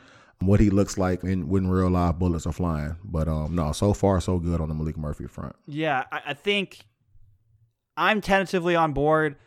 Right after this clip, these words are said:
Speaker 2: I wanna see what he looks like again with pads on. But if Quinn Ewers – were to turn around and say, "Actually, I would like to go to Texas,"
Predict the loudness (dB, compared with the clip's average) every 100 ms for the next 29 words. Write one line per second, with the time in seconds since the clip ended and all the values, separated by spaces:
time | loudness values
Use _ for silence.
0 | _ _ _ 2 2 2 2 2 0 -2
1 | 0 0 -2 -4 -2 -2 -2 -4 -4 -2
2 | -4 0 2 2 4 4 2 -2 -12 _
3 | _ _ 4 8 8 6 _ _ 2 2
4 | 2 4 4 6 6 6 6 0 -6 _
5 | _ _ 0 0 0 0 2 6 6 4
6 | 2 4 6 4 -6 _ _ _ _ 2
7 | 2 2 4 4 4 4 4 4 4 2
8 | 2 0 0 0 -2 -4 -10 -10